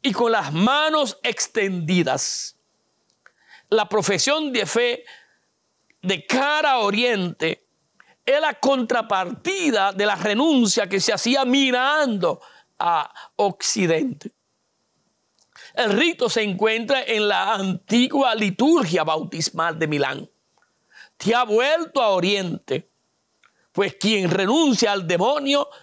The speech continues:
se vuelve a Cristo y le mira cara a cara."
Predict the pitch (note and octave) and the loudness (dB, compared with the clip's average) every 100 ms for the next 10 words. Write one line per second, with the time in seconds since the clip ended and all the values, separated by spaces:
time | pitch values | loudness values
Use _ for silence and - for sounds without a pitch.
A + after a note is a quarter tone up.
0 | - - - E3+ F#3+ A#3+ A#3 F3+ C4+ C4+ | -20 -6 -4 0 0 0 -2 0 0 0
1 | - - - _ _ _ - - A#3+ A3 | -2 -4 -6 _ _ _ -20 -4 0 0
2 | F#3+ C4+ D#4 D4 A3 - G#3 A#3 C4 A#3+ | 0 0 2 0 -2 -2 -2 0 -2 -2
3 | - F3+ D3+ - | -2 -2 -2 -4